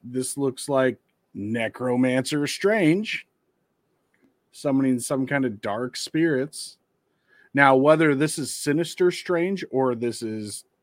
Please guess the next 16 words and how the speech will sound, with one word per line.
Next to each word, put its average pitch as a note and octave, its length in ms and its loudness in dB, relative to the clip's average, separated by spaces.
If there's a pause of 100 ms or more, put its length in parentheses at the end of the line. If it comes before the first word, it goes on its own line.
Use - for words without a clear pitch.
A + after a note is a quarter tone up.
(260)
Zombie G#2 480 -6
Strange A2 480 -8
is G#2+ 280 -12 (260)
a A#2+ 60 -10
little A#2 280 -6
hard A#2 260 -8
to G2+ 80 -8
tell. A#2+ 460 -8 (1800)
Um, G#2+ 640 -4 (1500)
but B2+ 220 0
then D3 240 6
we D3 100 4
get C#3 200 2 (100)
this D#3 240 0
scene, F2+ 440 -6 (1160)
which A#2+ 520 -2